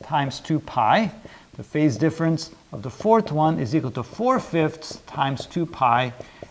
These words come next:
And then, of course, the last one, the phase difference to the fifth one is equal to five fifths times two pi, which is simply two pi.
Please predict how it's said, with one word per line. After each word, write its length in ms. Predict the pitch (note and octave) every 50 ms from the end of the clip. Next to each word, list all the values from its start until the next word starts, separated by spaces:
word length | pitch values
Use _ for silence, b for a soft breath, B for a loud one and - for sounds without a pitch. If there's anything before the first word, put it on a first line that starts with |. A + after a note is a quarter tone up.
| B -
And 120 | B2 B2+
then, 120 | C3 B2
of 120 | A#2+ A#2 -
course, 220 | - D3 C3 A2+
the 100 | F#2+ B2+
last 360 | B2+ C#3+ D#3+ F3 D#3+ - -
one, 180 | C#3+ C#3 C#3+ C#3
the 80 | B2+ A#2+
phase 300 | - - D#3+ D3 B2+ G#2
difference 360 | D#3 D#3 D#3 - D#3 C#3 -
to 80 | - B2
the 80 | A#2+
fifth 340 | A#2 - G#3+ A3+ - A3 -
one 140 | E3 C#3 -
is 100 | A#2+ G2+
equal 220 | C#3+ G3+ G#3 - A#2+
to 100 | - B2+
five 400 | - - - F#3 G#3+ A#3 A3 -
fifths 480 | - - D#3+ D3+ D3 - - - -
times 380 | - - D3+ C3+ C3 C3 - -
two 180 | - - A3+ G#3
pi, 260 | - C#3+ C3+ B2+ C3
which 220 | C3 C3 A#2 -
is 80 | C3+ -
simply 340 | - D#3 C#3+ A#2+ - C3 A#2
two 200 | - - F#3+ A3
pi. 400 | G3 G3 B2+ C3+ B2+ B2+ C3 C3